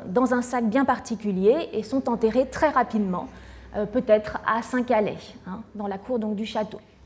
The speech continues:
Une fois retiré, le cœur est mis dans son écrin d'or, donc un magnifique cercueil unique, euh, dans l'histoire cordiale médiévale, hein, le plus bel écrin que l'on ait jamais vu. Même le roi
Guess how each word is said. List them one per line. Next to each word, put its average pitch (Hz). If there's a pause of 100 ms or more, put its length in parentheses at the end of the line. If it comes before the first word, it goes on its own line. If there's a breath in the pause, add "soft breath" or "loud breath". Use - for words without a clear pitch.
(120)
Une 285
fois 285
retiré, 269
le 233
cœur 269
est 247
mis 254
dans 220
son 214
écrin 247
d'or, 208 (680 loud breath)
donc 247 (300)
un 214
magnifique 277
cercueil 254 (120)
unique, 330 (420)
euh, 160
dans 196
l'histoire 240
cordiale 240
médiévale, 190
hein, 226
le 214
plus 214
bel 262
écrin 269
que 247
l'on 214
ait 214
jamais 226
vu. 220 (380 loud breath)
Même 277
le 254
roi 269